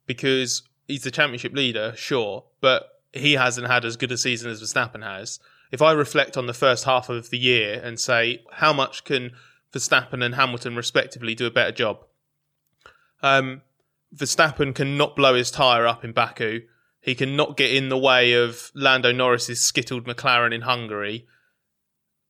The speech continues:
I, I can't hold those against him. I, I still think that there is an element of,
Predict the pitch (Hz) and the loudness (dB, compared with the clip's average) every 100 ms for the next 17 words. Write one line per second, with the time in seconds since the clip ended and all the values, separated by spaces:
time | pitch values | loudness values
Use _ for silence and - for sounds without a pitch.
0 | _ 139 135 139 139 - 135 160 147 123 | _ 2 2 0 -4 -2 0 2 2 2
1 | 139 123 131 127 113 110 113 - 113 113 | 0 4 4 4 0 -4 -4 -8 -6 -4
2 | - 156 147 143 143 - - 143 131 131 | 2 4 4 4 2 0 0 -2 0 -2
3 | 123 131 123 131 127 123 120 120 120 120 | -2 0 0 4 4 4 0 2 2 2
4 | 120 117 120 117 | -2 -2 -2 -2